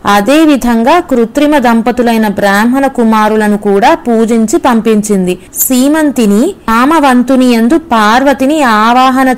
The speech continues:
చేసి పూజించడం వల్ల నిజంగానే అతడు ఉత్తమ స్త్రీగా మారిపోయాడు. అందువల్ల పురుష ధర్మాన్ని మరచి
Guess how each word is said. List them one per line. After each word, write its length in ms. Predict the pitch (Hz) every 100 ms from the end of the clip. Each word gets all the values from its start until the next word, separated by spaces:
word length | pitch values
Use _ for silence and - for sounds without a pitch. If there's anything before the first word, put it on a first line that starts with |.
| 247
చేసి 240 | 226 269
పూజించడం 800 | 240 226 226 226 233 247 226 208
వల్ల 360 | 196 190 190 320 - - - -
నిజంగానే 840 | 220 220 269 285 285 269 254 320 320
అతడు 260 | 254 269
ఉత్తమ 500 | 269 220 - - 285
స్త్రీగా 440 | 277 - 233 220 302
మారిపోయాడు. 840 | 262 220 208 214 202 190 180 185 - - - -
అందువల్ల 680 | 214 226 226 214 214 254 440 - - - -
పురుష 240 | 254 269
ధర్మాన్ని 600 | 339 269 254 240 240 233
మరచి 560 | 208 190 214 214 311 440